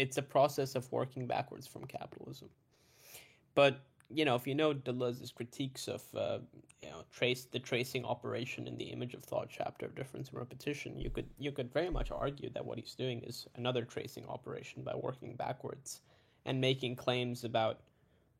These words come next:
you know, the fact that primitive societies had regulative codes and stuff like that, which, you know, you could argue that there's not much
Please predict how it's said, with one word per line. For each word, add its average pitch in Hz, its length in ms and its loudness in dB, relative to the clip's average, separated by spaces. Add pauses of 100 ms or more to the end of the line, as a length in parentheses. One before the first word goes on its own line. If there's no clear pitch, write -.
(140)
you 123 140 2
know, 101 100 -4 (220)
the 120 100 0
fact 117 320 4
that 113 160 -2
primitive 120 300 -2
societies 117 560 0
had 113 320 0 (580)
regulative 120 580 0
codes - 420 -2
and - 120 -10
stuff 120 300 -6
like 117 200 -4
that, 123 300 -2 (560)
which, - 500 2 (720)
you 127 100 4
know, 123 60 6
you 131 140 4
could 170 120 6
argue 143 240 8
that 123 240 6 (260)
there's 135 320 2
not 143 200 0
much 127 460 -2